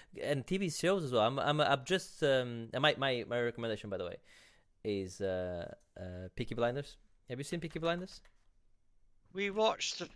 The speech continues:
Speaker 2: first few episodes, I think, two or three episodes. Didn't really click with either me or Kim, to be honest.
Speaker 1: Well, that's a shame, because I, I really like, uh, uh,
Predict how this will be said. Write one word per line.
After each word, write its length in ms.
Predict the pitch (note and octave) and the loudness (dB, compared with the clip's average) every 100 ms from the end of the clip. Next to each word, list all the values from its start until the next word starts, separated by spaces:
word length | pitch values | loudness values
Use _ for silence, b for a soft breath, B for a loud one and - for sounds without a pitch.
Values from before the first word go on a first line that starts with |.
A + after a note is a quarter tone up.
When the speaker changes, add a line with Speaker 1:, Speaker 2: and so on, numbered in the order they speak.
| - | 0
Speaker 2:
first 540 | F3 E3+ E3 - - | 4 4 2 -2 -4
few 220 | D#3 D3 | -2 2
episodes, 840 | C#3+ - B2+ - C3 A#2+ A#2 A2 A2+ | 2 2 -8 -4 0 0 -2 -4 -6
I 80 | |
think, 320 | G2 A2+ A2+ - - - | -4 -8 -8 -12 -20 -10
two 280 | - A#2+ B2 | -6 -6 -6
or 120 | A2+ | -8
three 260 | - A2+ A#2 | -6 -4 -4
episodes. 640 | - - - A2+ A#2 - - | -6 -8 -4 -4 -4 -6 -8
Didn't 260 | A2+ A2+ A2+ | -8 -10 -10
really 560 | A2+ A2+ A2+ A2+ A2+ - - _ _ _ _ - | -8 -6 -8 -12 -14 -18 -20 _ _ _ _ -12
click 300 | A#2 - - | -12 -12 -16
with 160 | A2+ | -10
either 320 | A#2 A#2 A#2 G#2+ - | -8 -8 -10 -14 -14
me 160 | A2+ A2+ | -8 -8
or 160 | A#2 A2+ | -8 -10
Kim, 240 | - - A#2 - | -14 -16 -16 -20
to 100 | - | -16
be 120 | F#2+ | -16
honest. 360 | - A2+ - - | -16 -14 -14 -12
Speaker 1:
Well, 260 | - - - | -12 -12 -6
that's 220 | - G#3 | -6 -4
a 20 | D3 | -4
shame, 240 | G2+ G#2 | -4 -6
because 340 | G#2+ A#2+ A2 - - | -4 -6 -6 -8 -2
I, 140 | - | 0
I 120 | D#3+ G3+ | 4 4
really 200 | G3 D#3+ | 4 6
like, 300 | B2+ A2+ A#2+ | 6 4 -2
uh, 40 | |
uh, 680 | A2+ A2+ A2 - - G#2+ | -2 -2 -6 -6 -8 -8